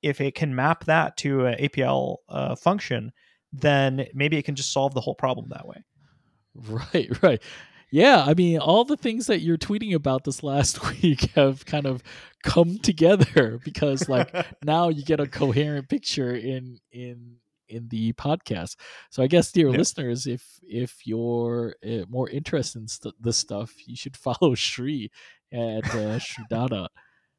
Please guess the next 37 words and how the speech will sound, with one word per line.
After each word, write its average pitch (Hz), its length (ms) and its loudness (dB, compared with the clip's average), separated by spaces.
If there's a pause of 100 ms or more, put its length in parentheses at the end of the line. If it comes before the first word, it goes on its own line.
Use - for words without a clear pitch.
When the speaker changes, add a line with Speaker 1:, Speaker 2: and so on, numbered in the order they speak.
(300)
Speaker 2:
And, 113 360 -6
uh, 117 100 0
he, 123 300 -6
he'll, 139 280 0
he'll 139 260 -2
feed 175 320 -6
that. 139 360 0
You'll, 139 260 -2
you'll 160 120 2
get 165 180 -2
a 143 80 0
live 147 380 6
feed 131 380 -4
of, 107 220 -6
of 110 260 -6
this 104 160 -8
stuff. - 420 -14 (160)
Uh, 120 60 -12
you 117 160 -8
don't 120 80 -6
have 160 140 -8
to 127 100 -6
wait 113 160 0
for - 80 -6
the 123 100 -2
podcast, - 760 -10
but 95 260 -8
Speaker 1:
Yeah, 135 180 2
Speaker 2:
maybe 123 160 2
listen - 220 -6
Speaker 1:
exactly. - 240 -6
Speaker 2:
to 117 140 -6
it 90 120 -8
for - 100 -10
the 110 120 -6
synthesis, - 840 -8
right? 117 220 -10